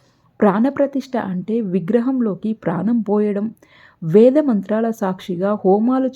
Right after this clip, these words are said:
చేస్తూ విగ్రహంలోకి ప్రాణప్రతిష్ఠ చేయడం వలన విగ్రహం దేవుడిగా మారుతుంది.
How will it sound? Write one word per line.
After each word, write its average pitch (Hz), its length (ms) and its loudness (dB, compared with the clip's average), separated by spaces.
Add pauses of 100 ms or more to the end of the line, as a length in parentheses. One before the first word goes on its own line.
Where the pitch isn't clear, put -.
చేస్తూ 196 340 -4
విగ్రహంలోకి 214 960 -2
ప్రాణప్రతిష్ఠ 247 1000 -4
చేయడం 196 420 -4
వలన 190 340 -4
విగ్రహం 202 680 -2
దేవుడిగా 214 560 0
మారుతుంది. 208 680 -2